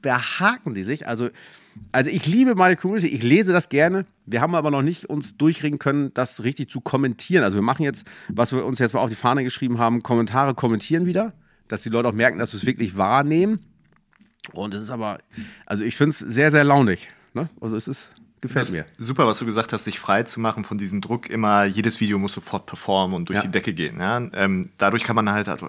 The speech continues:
Speaker 2: viel mehr Freiheit, mal
Speaker 1: Total.
Speaker 2: was auszuprobieren. Du
Speaker 1: Ja.
Speaker 2: hast gerade gesagt, das Video mit der Handpuppe, das ist dein alter Ego, Stefan, ja?
Speaker 1: Genau, ja.
Speaker 2: Ja, der hat jetzt schon zwei, drei Videos gemacht.
Speaker 1: Genau, ja, das haben wir einfach, das, das war ein Zufallstreffer, weil ich diese Puppe, die hatten wir vor, ich glaub, vor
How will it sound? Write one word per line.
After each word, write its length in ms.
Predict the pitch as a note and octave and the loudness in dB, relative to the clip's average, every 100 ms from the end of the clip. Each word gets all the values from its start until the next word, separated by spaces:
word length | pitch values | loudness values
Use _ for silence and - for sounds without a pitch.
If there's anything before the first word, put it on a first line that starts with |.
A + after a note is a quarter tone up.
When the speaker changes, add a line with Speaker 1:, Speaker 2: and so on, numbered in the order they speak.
| - | -8
Speaker 2:
viel 180 | C3+ | -4
mehr 160 | C#3+ A2+ | 0 0
Freiheit, 540 | - G#2+ G#2 G#2 F#2 | 0 0 2 0 0
mal 260 | G2 F2+ F2+ - | 0 2 2 -2
Speaker 1:
Total. 260 | A2+ B2 | -6 -2
Speaker 2:
was 140 | G2 - | 0 -2
auszuprobieren. 460 | - - F#2 F2 | -6 -6 -6 -2
Du 60 | F2+ | -2
Speaker 1:
Ja. 20 | |
Speaker 2:
hast 60 | F2+ | 0
gerade 180 | G2+ G#2 | 0 0
gesagt, 320 | F#2+ G#2+ - - - | 0 -2 -2 -12 -8
das 200 | F#2+ - | -8 -4
Video 160 | G#2+ | -4
mit 100 | G2+ | -4
der 80 | F#2+ | -2
Handpuppe, 320 | G2+ A#2+ - | -2 -4 -2
das 140 | G2+ - | 0 0
ist 100 | - | -2
dein 140 | G2+ | -2
alter 240 | G#2 A2 D2 | -2 -4 -4
Ego, 260 | G2+ A#2 B2+ | -4 -2 -4
Stefan, 460 | - C3 - D3+ | -4 -8 -6 -6
ja? 140 | A#2+ E3+ | -4 0
Speaker 1:
Genau, 260 | F#3 E3 | 4 6
ja. 140 | A2+ - - | 4 2 -2
Speaker 2:
Ja, 200 | - A2+ | 0 2
der 100 | B2 | 2
hat 80 | A2 | 0
jetzt 140 | B2 - | -2 -4
schon 180 | B2 | -4
zwei, 240 | A#2+ B2+ B2+ | -4 -4 -2
drei 200 | B2+ B2 | 0 -2
Videos 280 | C3 C3+ - | -4 -6 -4
gemacht. 320 | C3+ D3 D3+ - | -6 -6 -6 -4
Speaker 1:
Genau, 240 | F#3 B3+ | 2 4
ja, 220 | D#3+ A#3 | 4 4
das 180 | A3+ D3+ | 2 0
haben 120 | G3 | 0
wir 80 | G3 | 2
einfach, 300 | F3+ F#3+ E3+ | 0 -2 -8
das, 180 | - D#3 D3 - - - - - | -8 -10 -10 -16 -20 -20 -20 -4
das 160 | C3 | -2
war 80 | D3+ | 2
ein 80 | F#3 | 2
Zufallstreffer, 760 | - B3+ F#3+ C#3+ - A#2 G#2 | 2 4 4 2 0 2 2
weil 120 | A2 C#3 | 4 2
ich 80 | |
diese 240 | D3 C#3+ C#3 | 0 -4 -6
Puppe, 320 | - G3+ D3 | -2 -2 0
die 180 | G2+ G#2+ | -2 -4
hatten 180 | D3 C#3 | -4 -4
wir 120 | B2+ | -4
vor, 320 | - B2 B2 | -6 -6 -4
ich 80 | A#2 | -6
glaub, 220 | - G#2+ | -8 -12
vor 240 | - G#2+ | -10 -10